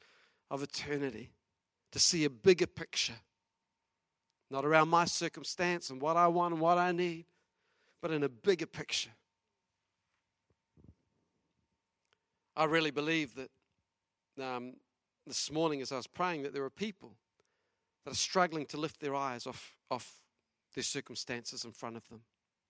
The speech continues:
Just struggling to, to, to, to see where they need to see. And God's asking you, God's inviting you God's encouraging you to lift your eyes from your circumstance.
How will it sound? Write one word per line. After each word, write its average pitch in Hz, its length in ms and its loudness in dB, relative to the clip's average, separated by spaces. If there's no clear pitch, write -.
Just - 160 -2
struggling 160 480 2
to, 147 180 -2
to, - 140 -10
to, 160 140 -6
to 156 100 -6
see 160 720 0
where 147 140 -4
they 143 140 0
need 139 220 -6
to - 100 -8
see. 120 300 -10
And 135 80 -8
God's 165 260 6
asking 170 520 6
you, 127 100 -8
God's 160 240 2
inviting 160 560 2
you 117 180 -12
God's 156 200 -10
encouraging 165 760 2
you 120 140 -16
to - 120 -6
lift 151 460 0
your 190 160 6
eyes 185 320 4
from 185 240 -4
your 175 100 0
circumstance. - 1000 -10